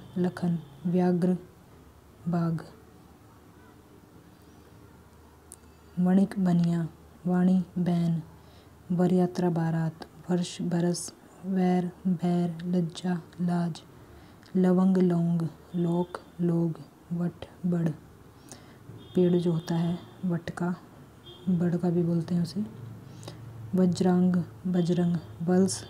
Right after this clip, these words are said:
बछड़ा, लोमशा, लोमड़ी, वक, बगला, वंश, बांस,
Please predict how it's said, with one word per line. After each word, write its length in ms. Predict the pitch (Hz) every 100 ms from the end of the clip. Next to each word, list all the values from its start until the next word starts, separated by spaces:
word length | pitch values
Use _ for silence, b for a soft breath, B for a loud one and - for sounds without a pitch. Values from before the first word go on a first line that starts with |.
| -
बछड़ा, 500 | 180 - 175 175 165 - -
लोमशा, 440 | 180 185 185 196 185
लोमड़ी, 480 | 175 170 165 160 - B B B B B 180
वक, 300 | 190 202 196
बगला, 460 | 180 175 165 165 160 - -
वंश, 340 | 190 190 190 - 185
बांस, 540 | 170 165 165 -